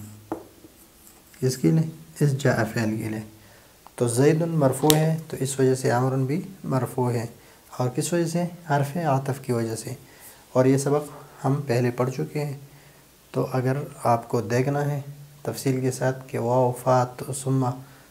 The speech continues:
हत्ता, इम्मा और औ, अम, बल, ला, लाकिन्ना, इसका क्या मतलब है, तो आप वहाँ पर देख सकते हैं।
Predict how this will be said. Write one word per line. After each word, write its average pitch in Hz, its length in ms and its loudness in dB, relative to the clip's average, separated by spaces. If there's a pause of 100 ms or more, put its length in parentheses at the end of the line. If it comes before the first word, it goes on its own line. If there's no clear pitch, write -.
(180)
हत्ता, 135 460 0 (200)
इम्मा 135 360 2 (540)
और 165 320 2 (100)
औ, 135 220 6 (280)
अम, 135 240 4 (220)
बल, 127 300 4 (960)
ला, 127 280 4
लाकिन्ना, 127 520 2
इसका - 280 -4
क्या 147 200 -2
मतलब 143 320 -2
है, 127 120 0 (520)
तो - 60 -2
आप 120 200 0
वहाँ 127 140 2
पर 151 220 -2 (420)
देख 117 220 -4
सकते - 340 -8
हैं। 123 160 -6